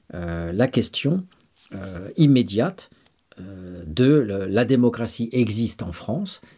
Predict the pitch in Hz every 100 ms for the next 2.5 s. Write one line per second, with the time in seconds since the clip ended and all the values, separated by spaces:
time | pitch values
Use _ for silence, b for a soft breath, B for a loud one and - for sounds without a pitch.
0 | b 120 135 120 - - 104 87 95 165
1 | 185 110 92 90 - 117 135 117 110 104
2 | 87 80 90 127 127